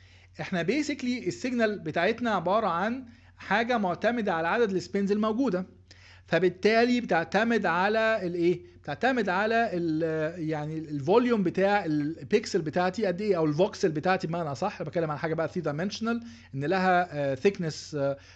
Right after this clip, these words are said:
او لها دايمنشنز في ال-، جوه البلين دلتا اكس في دلتا واي، ولها ثيكنس دلتا زي اللي هي عباره عن سلايس ثيكنس. فدي بيسك بتحدد لنا السيجنال بتاعتنا عباره عن ايه. بقيه الحاجات التانية الحقيقه بتحدد لنا النويز بتاعتنا عامله ازاي.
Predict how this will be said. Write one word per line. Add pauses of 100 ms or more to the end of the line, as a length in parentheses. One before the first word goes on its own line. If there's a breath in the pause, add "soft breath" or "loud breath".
(120 loud breath)
او
لها
دايمنشنز
في
ال-،
جوه
البلين
دلتا
اكس
في
دلتا
واي، (460 loud breath)
ولها
ثيكنس
دلتا
زي
اللي
هي
عباره
عن
سلايس
ثيكنس. (1160 soft breath)
فدي
بيسك
بتحدد
لنا
السيجنال
بتاعتنا
عباره
عن
ايه. (720 soft breath)
بقيه
الحاجات
التانية
الحقيقه
بتحدد
لنا
النويز
بتاعتنا
عامله
ازاي.